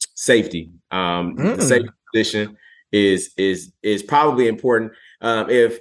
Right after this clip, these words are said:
Speaker 1: I would have had the safety up there with the corners, bro, but obviously the corners is kinda like, they always kinda just in front of somebody, like,
Speaker 2: Right.
Speaker 1: kinda within seven yards. So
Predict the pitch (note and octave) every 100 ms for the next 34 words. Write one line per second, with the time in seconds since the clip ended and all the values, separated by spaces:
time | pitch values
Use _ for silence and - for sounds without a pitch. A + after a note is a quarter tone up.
0 | - C3 F3 G3+ D3+ D3 C#3 C3 D#3 D#3
1 | D3 C#3 C#3 C#3 A#2+ G#2+ D#3+ E3+ E3+ D3+
2 | E3+ E3 E3 _ _ _ _ C3 C3 C3+
3 | B2+ C#3 A#2+ - D#3 D3+ C3+ C3 - -
4 | A2+ A#2 C3 A#2+ A#2 G#2+ G2 - A#2 A#2+
5 | A#2+ A2+ A2 G2 G2 - - B2+ G#2 G2
6 | - A2 B2+ G#2+ G#2+ G2+ F#2+ E2+ - F#2
7 | F2+ - A2 A#2 G#2+ A2 G2 _ - G#2
8 | B2+ A#2 A2 A2 G#2 F2+ - G#2+ G2+